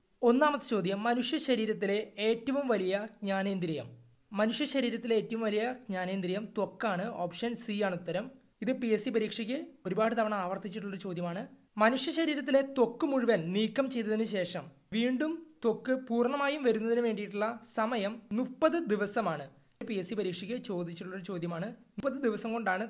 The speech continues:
ത്വക്ക് പൂർണ്ണമായിട്ടും തിരിച്ചു വരുന്നത്. രണ്ടാമത്തെ ചോദ്യം, ചർമ്മം പരിധിയിലേറെ അടർന്നു വീഴുന്ന രോഗമാണ്.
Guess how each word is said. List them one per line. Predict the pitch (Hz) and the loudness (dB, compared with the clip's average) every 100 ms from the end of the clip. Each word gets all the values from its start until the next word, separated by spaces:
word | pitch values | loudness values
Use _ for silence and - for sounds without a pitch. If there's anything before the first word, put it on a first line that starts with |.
| - | -4
ത്വക്ക് | 202 - 247 269 - | -6 -4 -6 -6 -6
പൂർണ്ണമായിട്ടും | 214 214 254 220 190 170 254 - - | -4 -2 -2 -2 -2 -6 -8 -12 -8
തിരിച്ചു | 202 185 233 | -8 -6 -2
വരുന്നത്. | 196 156 135 135 - - _ 226 | -2 -4 -8 -12 -14 -20 _ 4
രണ്ടാമത്തെ | 254 285 320 320 247 | 6 6 4 4 2
ചോദ്യം, | 190 190 196 196 - - | 4 2 0 -8 -10 2
ചർമ്മം | 254 254 285 320 320 - _ | 6 6 4 0 0 -10 _
പരിധിയിലേറെ | 247 247 233 302 294 262 269 277 - 190 | 2 2 2 2 6 4 4 0 0 0
അടർന്നു | 175 240 269 233 | 2 2 2 0
വീഴുന്ന | 202 196 208 220 | 0 0 0 0
രോഗമാണ്. | 196 196 208 226 160 165 | 0 2 2 0 -2 -4